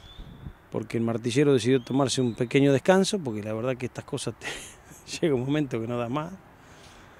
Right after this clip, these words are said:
Este, y siempre nos pasa que el remate que a nosotros nos toca por fecha durante el, la, la, la, digamos,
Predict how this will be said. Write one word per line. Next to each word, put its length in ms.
Este, 500
y 80
siempre 380
nos 160
pasa 340
que 420
el 80
remate 600
que 140
a 40
nosotros 420
nos 120
toca 240
por 180
fecha 560
durante 400
el, 340
la, 440
la, 240
la, 260
digamos, 400